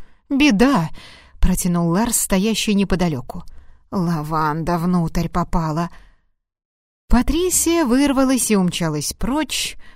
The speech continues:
пока Рейн провожал её похотливым взглядом.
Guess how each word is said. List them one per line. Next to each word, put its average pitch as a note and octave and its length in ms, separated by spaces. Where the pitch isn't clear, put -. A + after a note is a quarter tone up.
пока E3+ 300
Рейн A3+ 440
провожал G#3 500
её F#3 320
похотливым D#3+ 800
взглядом. D#3 680